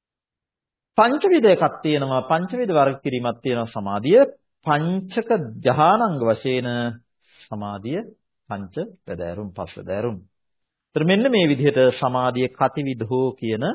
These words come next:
කෙවැදෑරුම්ද, අ, කී වැදෑරුම්ද කියන ප්‍රශ්නේ අපිට කෙටියෙන් ඉස්සලා පැහැදිලි කරනවා. මේ විදිහට කෙටියෙන් පැහැදිලි කරන බුද්ධඝෝසාචාර්යයන් වහන්සේ විසුද්ධි මාර්ගයේ නැවතත් සමාධිය අපිට දැන්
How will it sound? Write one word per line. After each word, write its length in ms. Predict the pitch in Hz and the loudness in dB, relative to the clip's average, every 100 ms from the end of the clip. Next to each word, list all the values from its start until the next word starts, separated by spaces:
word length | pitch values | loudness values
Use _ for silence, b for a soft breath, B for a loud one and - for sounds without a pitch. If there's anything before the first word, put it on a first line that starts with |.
| - _ _ _ - | -8 _ _ _ -6
කෙවැදෑරුම්ද, 640 | 127 127 123 110 107 104 107 104 _ _ _ 113 | -4 -2 -2 -4 -6 -8 -10 -10 _ _ _ -8
අ, 80 | 107 104 - | -6 -6 -8
කී 240 | - 170 | -8 -4
වැදෑරුම්ද 520 | 120 117 131 110 104 98 | -2 0 0 -2 -6 -10
කියන 220 | - 98 | -12 -12
ප්‍රශ්නේ 400 | 92 90 - 107 | -12 -16 -14 -14
අපිට 180 | 110 - - _ _ _ - | -10 -8 -10 _ _ _ -2
කෙටියෙන් 400 | 170 190 196 127 | 0 0 -2 -2
ඉස්සලා 320 | - 113 107 | -8 -10 -10
පැහැදිලි 380 | 90 92 107 139 - _ _ - | -12 -14 -10 -12 -14 _ _ -14
කරනවා. 380 | 101 - 120 - _ _ _ _ _ _ _ _ _ _ - | -14 -8 -8 -10 _ _ _ _ _ _ _ _ _ _ 0
මේ 180 | 220 269 | 4 6
විදිහට 360 | 311 330 320 | 6 4 4
කෙටියෙන් 380 | - 214 320 330 | 2 2 2 0
පැහැදිලි 400 | 277 190 175 175 | 2 2 4 2
කරන 300 | 170 165 156 147 123 104 - | 0 0 0 -2 -2 -6 -8
බුද්ධඝෝසාචාර්යයන් 920 | 127 135 131 123 123 110 120 110 104 | -4 -2 0 0 0 0 0 0 -2
වහන්සේ 380 | 98 131 131 120 | -6 -8 -6 -6
විසුද්ධි 300 | 113 123 113 | -6 -6 -2
මාර්ගයේ 560 | 120 139 117 107 104 104 | 0 0 0 -4 -4 -4
නැවතත් 540 | 110 131 180 123 - | -2 0 -2 -4 -8
සමාධිය 440 | - 107 107 104 | -12 -8 -8 -8
අපිට 180 | 101 110 | -10 -8
දැන් 180 | 101 | -8